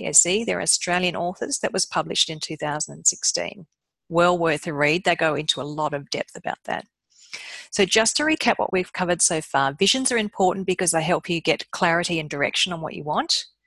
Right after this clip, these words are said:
And visions are important because they help you create the excitement and motivation to get there. And as I mentioned, it's all about what you truly want, getting clear on that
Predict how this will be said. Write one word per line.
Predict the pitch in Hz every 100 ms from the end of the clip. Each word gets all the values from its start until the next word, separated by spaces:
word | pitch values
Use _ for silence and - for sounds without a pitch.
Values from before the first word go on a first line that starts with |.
| _ _ -
And | 180
visions | 196 214 254 254
are |
important | 208 - 180 170 180
because | 180 175
they | 160 156
help | 170 - 170
you | 156
create | - 170 165 160 -
the | 165
excitement | - - 170 170 165
and | 151 147
motivation | 160 160 151 135 139 - 135
to | 131
get | 147 -
there. | - - - _ _ _ _ _ _ _ - - - - - - - _
And | - 233 226 - _ _ _ _ _ _ -
as | 226 240
I |
mentioned, | 214 208 - 214 202 -
it's | 202 - - - - - -
all | 214 247
about | 214 -
what | 190
you | 185
truly | - - 214 214 185
want, | 151 185 226 -
getting | 202 190
clear | - - 202 196 202 196 180
on | 165
that | 156 156 160 -